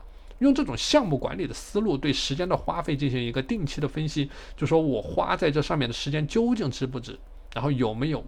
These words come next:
可以改善、可以提升的空间。好的，今天的内容和大家分享到这里啊。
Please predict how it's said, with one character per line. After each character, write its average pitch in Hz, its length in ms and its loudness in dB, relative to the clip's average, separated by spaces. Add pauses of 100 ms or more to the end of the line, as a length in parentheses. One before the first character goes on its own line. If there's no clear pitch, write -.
可 - 160 -2
以 127 160 0 (160)
改 - 200 -2 (100)
善、 131 240 -2 (160)
可 - 100 -6
以 110 60 -2
提 - 160 -8
升 110 100 -6
的 107 60 -8
空 107 160 -8
间。 123 160 0 (1700)
好 135 100 6
的， 143 80 6
今 220 140 2
天 214 120 4
的 196 80 6
内 175 140 6
容 135 160 4
和 151 100 4
大 143 140 4
家 139 120 4
分 175 160 0
享 147 100 2
到 110 100 0
这 117 140 0
里 107 80 -4
啊。 104 200 -6